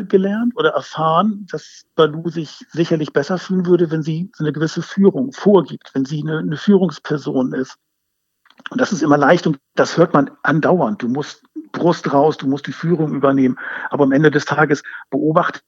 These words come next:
dich der Hund ja vierundzwanzig sieben und der kriegt mit von wegen, okay, hier draußen macht jetzt Kathi irgendwie einen auf Führungsperson und zu Hause ist sie irgendwie überhaupt nicht so. Ähm, das sind Dinge, die darf man nicht vergessen. Und um jetzt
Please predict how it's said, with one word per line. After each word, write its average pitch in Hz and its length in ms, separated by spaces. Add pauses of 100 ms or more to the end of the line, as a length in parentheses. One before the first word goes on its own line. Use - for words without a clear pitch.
(140)
dich - 160
der 143 140
Hund 160 180
ja 151 240 (360)
vierundzwanzig 160 760
sieben 139 400 (400)
und 139 140
der 143 80
kriegt - 360
mit 165 220
von - 240
wegen, 151 260
okay, 151 400
hier 139 140
draußen 143 500
macht 156 240
jetzt 147 200
Kathi 151 420
irgendwie 156 440
einen 147 180
auf 139 120
Führungsperson 170 880
und 151 140
zu - 140
Hause 160 320
ist 170 160
sie 165 320
irgendwie 156 400
überhaupt 160 400
nicht 220 140
so. - 180 (1000)
Ähm, - 300 (220)
das 151 180
sind 175 160
Dinge, 180 160
die 160 120
darf 165 200
man 160 100
nicht 151 120
vergessen. 131 500
Und 139 280
um 156 160
jetzt 156 180